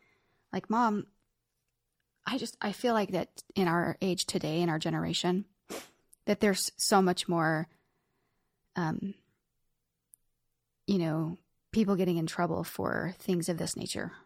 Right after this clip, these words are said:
really, like, legally." And I remember asking my mom recently, in recent years, just saying, "Hey, Mom, what's your take? Like,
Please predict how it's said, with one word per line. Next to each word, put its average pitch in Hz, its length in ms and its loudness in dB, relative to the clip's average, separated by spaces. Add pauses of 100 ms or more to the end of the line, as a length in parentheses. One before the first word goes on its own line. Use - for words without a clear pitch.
(100)
really, 202 280 0
like, 170 220 -2
legally." - 520 -4 (400)
And 196 100 4
I 190 60 6
remember 202 300 4
asking 175 360 -2
my 165 140 -2
mom 170 400 0 (100)
recently, 190 760 -2
in 180 120 -2
recent - 340 -4
years, 165 340 -4 (500)
just - 160 0
saying, 190 160 4
"Hey, 208 100 4
Mom, 185 360 2 (180)
what's - 420 0
your 262 160 4
take? - 420 -2
Like, - 300 -6